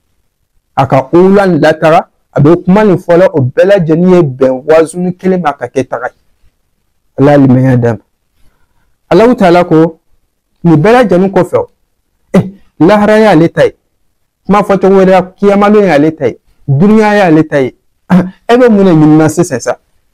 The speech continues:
Nin bɛɛ lajɛlen kɔfɛ a ko, un, un. Yanni a bɛ nin minɛ kiyama, i bɛna fɔ ko, ɔn, k'a bagalen ma Alahu Tala kɔ, ɔn, ɔn. A ko, "Fa anzartukum," ale Alahu Tala ka anw baga baga dɛ.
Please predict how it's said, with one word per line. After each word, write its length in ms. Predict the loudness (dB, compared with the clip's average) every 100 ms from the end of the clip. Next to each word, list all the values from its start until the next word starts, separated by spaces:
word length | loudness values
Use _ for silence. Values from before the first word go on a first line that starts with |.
| _ _ _ _ _ _ _ _ -2
Nin 100 | 0
bɛɛ 120 | 2 2
lajɛlen 360 | 2 2 0
kɔfɛ 220 | 0 0
a 100 | -2
ko, 120 | 0 -2 -2 -4
un, 100 | -4
un. 160 | -4 -6 _ _ _ _ _ _ _ _ _ _
Yanni 240 | 0 2
a 80 | 2
bɛ 140 | 2 2
nin 140 | 2 2
minɛ 100 | 0 0
kiyama, 320 | -2 0 0
i 40 |
bɛna 200 | 0 -2
fɔ 200 | -2 -4
ko, 100 | -4
ɔn, 280 | -2 0 0
k'a 140 | 0 0
bagalen 380 | 0 0 0 0
ma 80 | -2
Alahu 200 | -2 -2
Tala 180 | -2 -4
kɔ, 140 | -4 -10
ɔn, 80 | -14
ɔn. 80 | -16 _ _ _ _ _ _ _ _ _ _ _ _ _
A 80 | -4
ko, 140 | -4
"Fa 180 | -4 -4
anzartukum," 1000 | 0 0 0 0 0 -2 -4 -4 -2 -2 -2
ale 220 | -2 0
Alahu 300 | 0 2 2 0
Tala 220 | 0 0
ka 160 | -2 -4
anw 140 | -4 -2
baga 200 | 0 0
baga 220 | 0
dɛ. 80 | -2